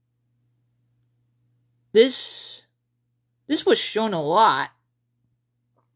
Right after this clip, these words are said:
in the early two thousands. I mean, there was a time that this movie was shown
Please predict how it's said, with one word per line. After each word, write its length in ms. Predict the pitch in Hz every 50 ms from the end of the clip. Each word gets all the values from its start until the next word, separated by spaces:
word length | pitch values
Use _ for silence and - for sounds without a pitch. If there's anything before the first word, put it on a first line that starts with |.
| _ _ _ _ _ _ _ _ _ _ _ _ _ _ _ _ _ _ _ _ _ _ _ _ _ _ _
in 260 | 165 165 165 160 156
the 720 | 156 151 147 147 147 147 147 147 143 143 143 139 135 - _ _ _ _ _ _ _ _ _ _ _ -
early 260 | 202 226 247 254 233
two 220 | - - 226 226
thousands. 880 | - - 180 180 185 214 262 262 - 156 104 - _ - - - - - - _ _ _ _ _ _ -
I 100 | 135 180
mean, 540 | 202 202 196 190 180 175 170 160 151 - - _ _ _ _ _ _ -
there 560 | 160 180 190 190 190 185 180 175 170 165 160
was 300 | - - 175 175 165 160
a 80 | 165
time 420 | 143 - 170 175 180 196 185 208 190
that 400 | 160 151 147 147 147 139 - _ _ _ _ _ _ _ _ _ _ _ _ _ _ _ _ _ _ _ _ _ _ _ _ _ _ _ _ _ _ _ _ _ _ _ -
this 160 | 202 214 208
movie 260 | 196 196 190 180 175
was 160 | 165 160 151
shown 520 | 147 - 180 175 170 165 165 160 151 147